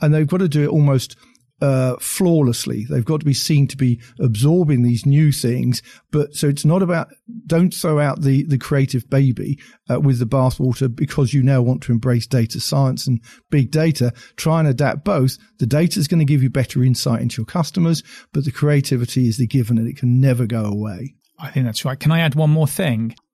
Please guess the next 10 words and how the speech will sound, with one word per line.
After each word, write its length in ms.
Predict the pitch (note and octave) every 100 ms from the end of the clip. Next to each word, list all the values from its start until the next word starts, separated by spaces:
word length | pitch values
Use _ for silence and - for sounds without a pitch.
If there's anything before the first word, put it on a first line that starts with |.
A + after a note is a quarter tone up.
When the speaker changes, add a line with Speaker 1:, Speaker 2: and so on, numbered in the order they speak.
| -
Speaker 2:
I 220 | D3 F3
think 460 | - D3+ B2+ A#2+ -
you've 280 | C#3+ A#2+ A#2
gotta 220 | C3+ B2
help 540 | - - D3+ C3+ -
us 300 | A#2+ A2 - -
stop 460 | - - C#3+ - -
being 340 | B2+ A#2 A#2
so 280 | - - A#2+
humble. 640 | - A2 A2 G#2+ A#2 -